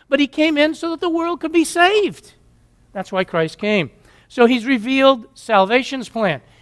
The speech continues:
He has also revealed the practical aspect of our lives, and that is our sanctification. He's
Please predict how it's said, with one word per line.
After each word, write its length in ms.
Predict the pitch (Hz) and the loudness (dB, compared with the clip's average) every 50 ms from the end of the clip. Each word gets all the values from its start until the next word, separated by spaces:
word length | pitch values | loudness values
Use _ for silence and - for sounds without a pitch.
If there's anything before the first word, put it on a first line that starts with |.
| _ _ _ | _ _ _
He 220 | _ 220 226 226 226 | _ -6 0 2 2
has 180 | 220 208 - - _ - | 2 2 -2 -6 _ 2
also 640 | 214 214 226 240 262 262 - - - 269 254 269 | 4 4 6 4 2 -2 -6 -10 -6 -6 -4 -4
revealed 880 | 269 277 277 285 285 269 226 180 139 139 160 151 139 135 147 175 214 220 | -4 -6 -8 -6 -6 -8 -8 -12 -12 -10 -8 -8 -6 -6 -6 -6 -6 -8
the 80 | 214 233 | -8 -8
practical 640 | - _ 202 185 190 - _ 240 - 269 254 254 - 160 | -8 _ -2 0 0 -2 _ -8 -14 -12 -12 -12 -10 -10
aspect 560 | 151 143 143 - - - 196 196 202 - 208 | -10 -10 -12 -14 -6 -2 0 0 0 -2 -4
of 120 | 202 190 | 0 2
our 120 | 220 233 240 | 4 4 4
lives, 480 | 247 269 302 311 277 262 262 240 - _ _ _ _ _ | 4 2 4 4 4 2 2 -2 -8 _ _ _ _ _
and 180 | - 233 233 233 | -4 -4 -2 2
that 180 | 240 240 240 247 | 2 2 4 4
is 240 | 254 262 262 254 - | 4 2 2 0 0
our 300 | 208 202 220 233 233 226 _ _ _ | 2 4 4 4 2 0 _ _ _
sanctification. 1400 | - - - - - 240 233 240 233 233 240 220 - - 214 - - 247 262 269 226 - - 233 202 165 131 - _ _ _ _ _ _ _ _ _ _ _ _ _ _ _ _ | -20 -20 -18 -12 -4 -2 -2 -2 -2 -4 -8 -10 -10 -10 -12 -10 -6 -4 -4 -4 -4 -4 -2 0 0 0 -2 -6 _ _ _ _ _ _ _ _ _ _ _ _ _ _ _ _
He's 300 | 196 226 240 220 208 | -2 -2 0 -2 -2